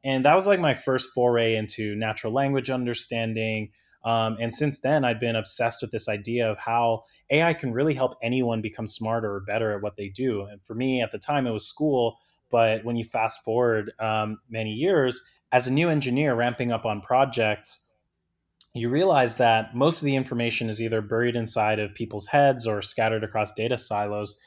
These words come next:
And so I realized I had a similar, um, information problem, and I kept coming back to this idea of, "Can A I help me at work?" Um, I talked to friends in customer support in specific, but also folks in H R, I T,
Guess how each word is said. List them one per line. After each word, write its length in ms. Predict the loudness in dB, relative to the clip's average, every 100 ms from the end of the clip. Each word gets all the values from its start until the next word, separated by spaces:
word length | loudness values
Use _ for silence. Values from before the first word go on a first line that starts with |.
| _ _
And 140 | -6 -4
so 240 | 2 4
I 120 | 4
realized 340 | 6 6 6 4
I 20 |
had 140 | -2
a 20 | -2
similar, 920 | -2 0 2 4 4 4 4 0 -4 _ _ -4
um, 260 | -2 -2
information 520 | -4 -4 -2 0 -2
problem, 500 | 0 0 0 -2 -6 -10 _ -4
and 80 | -2
I 60 |
kept 200 | 0 -2
coming 160 | 0 2
back 160 | 2
to 60 | 0
this 80 | -2
idea 320 | -2 2 0
of, 140 | 0
"Can 240 | -4 -4 -2
A 140 | 0 0
I 160 | 0
help 240 | -2 -4 -4
me 160 | -4
at 100 | -4
work?" 300 | 0 -2 -2 -8 _ _ _
Um, 380 | 0 2 2 -2
I 60 | -6
talked 280 | 0 0 0
to 60 |
friends 360 | -4 -2 -2 -2
in 160 | -4 -4
customer 360 | -6 -6 -8
support 380 | -10 -6 -2 -2
in 80 | -4
specific, 560 | -10 -8 -6 -4 -4
but 80 | 0
also 240 | 0 0 -4
folks 320 | -4 -6 -6
in 80 | -10
H 220 | -6 0
R, 280 | 2 2 0
I 80 | -6
T, 460 | -8 -4 -2 -4